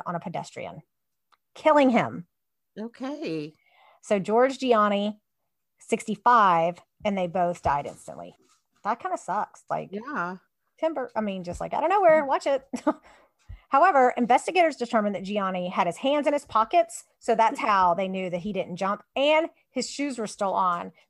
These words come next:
Speaker 1: They confirmed that if he had jumped, his shoes would have been knocked off upon impact. I don't wanna know how they know that information, like, how they figured that out.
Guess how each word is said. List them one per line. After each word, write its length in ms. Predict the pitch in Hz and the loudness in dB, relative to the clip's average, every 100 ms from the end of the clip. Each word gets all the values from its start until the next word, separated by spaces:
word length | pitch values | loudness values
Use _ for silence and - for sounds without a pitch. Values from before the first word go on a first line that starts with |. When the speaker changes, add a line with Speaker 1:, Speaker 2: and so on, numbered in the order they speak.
| - | -4
Speaker 1:
They 80 | |
confirmed 520 | 214 214 214 349 320 240 | -2 -4 0 2 2 2
that 100 | 214 | 0
if 100 | - | -4
he 220 | - - 679 640 | -16 -16 0 2
had 100 | 233 | 2
jumped, 460 | - 185 180 - - _ | 0 -4 -6 -12 -20 _
his 140 | - 247 | -10 -8
shoes 320 | - 269 247 | -8 -8 -4
would 100 | 220 | -4
have 100 | 180 | -4
been 200 | 190 185 | -6 -2
knocked 260 | 214 220 233 | -2 0 0
off 180 | 208 | 0
upon 260 | 180 - 170 | -4 -12 -10
impact. 420 | 165 - - - _ | -10 -10 -12 -16 _
I 100 | 226 | 0
don't 140 | 220 214 | 2 2
wanna 200 | 208 190 | -2 -2
know 140 | 175 | -4
how 120 | 175 | -4
they 120 | 170 165 | -6 -6
know 160 | 165 | -6
that 160 | 226 269 | -4 -6
information, 760 | 269 294 277 294 302 294 294 | -8 -8 -8 -8 -10 -10 -10
like, 160 | 240 170 | -10 -6
how 100 | 180 | -6
they 80 | 175 | -6
figured 240 | 190 185 | -8 -6
that 100 | 170 | -4
out. 320 | 170 202 226 | -2 -2 -4